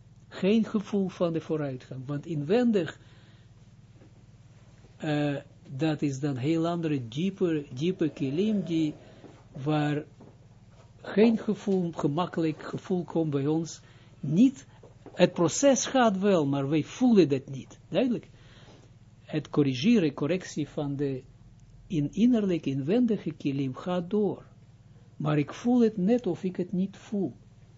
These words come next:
En daarom is het hier ook een, een zeer gevaarlijk moment, eh, fase tussen dus de tweede fase.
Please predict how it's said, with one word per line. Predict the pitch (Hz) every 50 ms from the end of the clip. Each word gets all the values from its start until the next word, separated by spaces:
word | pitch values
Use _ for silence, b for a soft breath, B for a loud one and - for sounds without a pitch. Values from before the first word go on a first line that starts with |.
| - - - - - - - - - - -
En | - 147 139
daarom | 127 151 160 165 165 165
is | 165 147 147
het | 147 131
hier | 127 180 202 190
ook | 185 180 175
een, | - 165 156 156 151 -
een | - 147 147 143
zeer | 123 - - 196 214 220 208 202 180
gevaarlijk | - 170 151 - 190 185 175 170 170 165 - -
moment, | - 160 156 151 170 226 247 240 233 - b b b b b b b b b b b b - - - -
eh, | - 180 160 156 151 147 147
fase | - - - 175 160 151 143 131 139 135 -
tussen | - 143 135 - - 147 135
dus | 139 135 127 - - - b b b b b - - - - - - -
de | 131 139 131
tweede | - 143 156 156 147 135 143
fase. | - - 147 131 131 131 120 - -